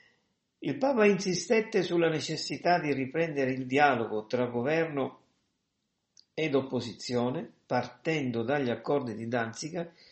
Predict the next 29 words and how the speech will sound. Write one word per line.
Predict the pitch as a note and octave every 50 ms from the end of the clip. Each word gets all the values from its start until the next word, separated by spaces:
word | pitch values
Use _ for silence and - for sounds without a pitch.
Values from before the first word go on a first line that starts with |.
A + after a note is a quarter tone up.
| - _ _ _
e | - D3+ C#3
dagli | C#3 D#3+ G3 G#3+ F3
uomini | B2+ G#2+ A2 B2+ E3 F#3+ F#3+ F3+
che | - -
li | D#3+ E3+
avevano | F3 D3+ C3 C3 C#3 C#3+ C#3 C3
firmati. | - C#3+ A#2+ A2 G#2 F#2+ F2+ - - - _ _ _ _ _ _ _ _ _ _ _ _ _ - - - - - - - _ _ _ _ _ -
Chi | - B3+ C4
si | A3+ G3+
aspettava | F#3 F#3 - G3 E3+ - - A3 - G#3 E3+ D#3
rivoluzioni | D3+ D#3 E3 F#3 G3 F#3 F3 E3+ - - E3 D#3 C3 A#2 G#2+ G#2+ A2 - -
dal | B2+ C#3 D#3+ D#3+
viaggio | F#3 A3+ G#3+ E3 D#3 F#3
del | G3+ D4 D4 -
Papa | - - B2+ D#3 G#3+ A#3
si | F3 E3
sbagliava. | D#3 D#3 D#3 E3 E3+ D3 A#2 G2+ F#2 F2 F2 - - _ _ _ _ _ _ _ _ _ _ _ _ _ _ _ _ _ _ _ _ _ _ _ - - - - _ _
La | - D3 E3 F#3+
pres-, | F#3+ F#3+ G3 G3 F#3+ -
infatti | G3+ F3+ - - G3 G#3+ G3 - E3+ E3 D#3+ - - - _ _
si | - - - - E3 E3 D#3+
richiamò | D#3+ G3+ F3+ F#3+ F3 E3 G3 A3+ A3
ad | G3 E3+
accordi | D#3+ - - G#3+ G#3+ G3+ F#3 F#3
che | F3+ -
erano | F#3+ G3+ G3+ F#3 F3+ E3+
già | D#3 G#3 F#3+
stati | - - - A#3+ A3+ G#3 E3 D3+ C#3+ C3 B2+
firmati, | - C#3 C3+ A#2+ B2+ B2+ B2+ B2 A#2+ A#2 - - A#2+ A2+ A#2+ -